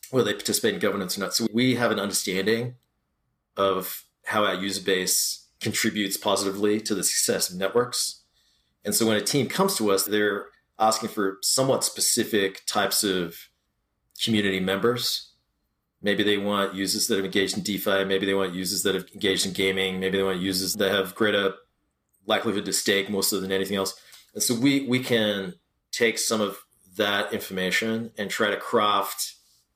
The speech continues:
as optimal as possible community for that team, uh, for that network, and drive that kind of optimized community into that network. And we do that through something that we call the priority queue for token sales. To me, that's the biggest value that we offer these teams. And that's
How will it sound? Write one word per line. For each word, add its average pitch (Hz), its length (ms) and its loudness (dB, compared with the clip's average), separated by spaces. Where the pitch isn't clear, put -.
as 113 180 4
optimal 104 360 2
as 92 80 0
possible 98 440 0
community 98 720 0
for - 80 -4
that 90 160 2
team, 107 460 0
uh, 92 80 -4
for - 100 -6
that 95 200 0
network, 110 540 -4
and 110 100 -10
drive 107 480 0
that 95 300 2
kind 101 160 -10
of 90 100 -10
optimized 107 480 0
community 98 480 -2
into 104 180 0
that 92 180 0
network. 98 360 -2
And 120 160 2
we 113 80 -2
do 127 140 0
that 113 180 4
through 101 400 -4
something 104 260 0
that 95 80 0
we 92 60 -2
call 107 160 -2
the 95 80 0
priority 98 320 2
queue 113 340 0
for 101 100 -8
token 98 260 -2
sales. 117 420 0
To 127 100 -4
me, 143 120 4
that's - 220 0
the 110 60 -8
biggest 98 260 0
value 95 220 0
that 92 80 -4
we 92 100 -2
offer 95 180 -2
these 90 160 -4
teams. 107 300 0
And 110 140 -4
that's - 320 -2